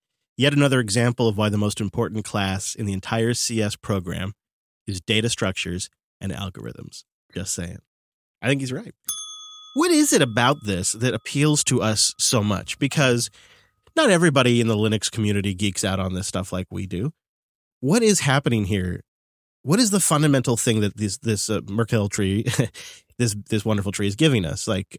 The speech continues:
what, what is it? Is it the, is it the way to store structured information that we can build things on top of that seems to appeal to us three, or?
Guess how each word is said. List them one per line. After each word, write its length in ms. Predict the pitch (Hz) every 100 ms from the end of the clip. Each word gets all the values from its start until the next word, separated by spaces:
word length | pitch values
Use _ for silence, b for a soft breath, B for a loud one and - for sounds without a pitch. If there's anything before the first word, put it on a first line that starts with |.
| -
what, 220 | 165 190
what 200 | 139 190 -
is 340 | 151 143 -
it? 160 | 104 -
Is 180 | 120 117
it 160 | 120 -
the, 300 | 104 95 92 b b b 143
is 100 | 135
it 80 |
the 100 | 131
way 140 | 131 143
to 80 | 127
store 320 | - 139 143
structured 460 | - 147 - 143
information 800 | 135 120 113 120 135 165 147 156
that 180 | - 117
we 380 | 110 123 120 113 -
can 140 | 120
build 280 | 95 135 151
things 180 | 147 123
on 140 | 110
top 280 | - 131 160
of 200 | 175 160
that 240 | 147 -
seems 180 | - 165
to 80 | 160
appeal 300 | 151 160 160
to 200 | - 160
us 180 | 139 151
three, 300 | - 156 156
or? 180 | 107 92